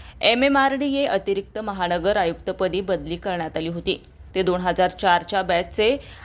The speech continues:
आयएएस अधिकारी असलेल्या कुमार यांची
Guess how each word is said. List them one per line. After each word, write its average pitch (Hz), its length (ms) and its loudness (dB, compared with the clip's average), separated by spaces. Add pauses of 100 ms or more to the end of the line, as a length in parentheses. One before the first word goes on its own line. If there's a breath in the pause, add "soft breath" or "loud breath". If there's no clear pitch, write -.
आयएएस 233 440 4
अधिकारी 247 420 -2
असलेल्या 208 520 -2
कुमार 185 380 0
यांची 196 520 0